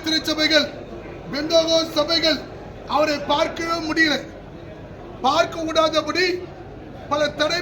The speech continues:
பண்ணுகிறார்கள். ஆனா ஓட்டு மொத்தமா நாங்க தான். மெயின் லைட் சர்ச்சுன்னு சொல்லி அவர்களை மட்டும் முதலில் காட்டிக் கொள்கிறார்கள். பெந்தோகோஸ்து சபைகளை தள்ளுகிறார்கள், ஒதுக்குகிறார்கள். இதை தடை உடைக்க நாங்க மாண்புமிகு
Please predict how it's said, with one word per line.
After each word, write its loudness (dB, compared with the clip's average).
பண்ணுகிறார்கள். 2
ஆனா -2
ஓட்டு -2
மொத்தமா -2
நாங்க 2
தான். 2
மெயின் 0
லைட் 2
சர்ச்சுன்னு 0
சொல்லி 0
அவர்களை 2
மட்டும் -6
முதலில் -4
காட்டிக் -2
கொள்கிறார்கள். 0
பெந்தோகோஸ்து 4
சபைகளை 0
தள்ளுகிறார்கள், 4
ஒதுக்குகிறார்கள். 0
இதை 0
தடை 2
உடைக்க 2
நாங்க -2
மாண்புமிகு 2